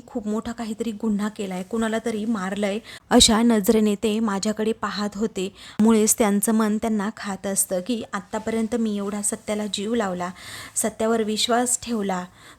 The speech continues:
तरीही सत्याने माझं ऐकलं नाही आणि हे सगळं कारस्थान रवीला करायला सांगितलं. त्यामध्ये मीराने सुद्धा साथ दिली आणि याचंच त्यांना खूप वाईट वाटत असतं. त्यानंतर त्यांना जेलमध्ये टाकल्याचा तो प्रसंगसुद्धा आठवत असतो आणि रियाने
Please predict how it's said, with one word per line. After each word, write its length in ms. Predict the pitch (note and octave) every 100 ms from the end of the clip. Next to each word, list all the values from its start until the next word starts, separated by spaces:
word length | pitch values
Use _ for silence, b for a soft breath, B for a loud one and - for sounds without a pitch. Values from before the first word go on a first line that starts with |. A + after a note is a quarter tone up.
| -
तरीही 360 | A3+ B3 G#3+ A#3
सत्याने 480 | A#3+ G#3 A3+ G3+ A3+
माझं 380 | A3 G3+ A#3+ - -
ऐकलं 460 | G3+ F#3+ A3+ A3+
नाही 300 | G3+ E3+ F#3 F#3 B B B
आणि 240 | A3+ G#3+
हे 200 | A3+ A#3
सगळं 280 | G#3+ A3+ G#3+
कारस्थान 680 | - G3+ G3 G#3 - G#3 G3+ G#3+ B -
रवीला 340 | A3 G3+ A3
करायला 440 | A3+ A3 F#3+ F#3 A3+
सांगितलं. 480 | A#3+ A3 G3 F#3+ G3
त्यामध्ये 320 | A3 G#3 A3+ A#3
मीराने 520 | A3 G#3 G#3+ A#3+ A3+
सुद्धा 320 | - F#3+ A3
साथ 340 | - G#3+ F#3+ F#3
दिली 220 | G#3 F3+ B B B B
आणि 220 | C4+ C#4+
याचंच 420 | C#4 A3+ A#3+ A3
त्यांना 220 | A3+ G3+ A3
खूप 220 | - B3+
वाईट 280 | G#3 F#3 G#3+
वाटत 300 | A3+ G3+ G3
असतं. 320 | G3 - G3 F#3+ -
त्यानंतर 500 | G#3+ G#3 A3 G3+ G3
त्यांना 340 | A3 G#3+ G#3
जेलमध्ये 580 | G#3 G#3 G3+ G#3 G#3+ G#3 G#3
टाकल्याचा 400 | G3 G#3 G3+ G#3+ G#3+
तो 60 |
प्रसंगसुद्धा 800 | A3 G#3 G3+ G#3+ G#3 G#3+ G3+ G3
आठवत 420 | G3+ F#3+ G3+ G#3
असतो 400 | G3 F#3 - F3 B B B B
आणि 380 | - A3 G#3 G#3
रियाने 380 | A3 G#3 G#3 A3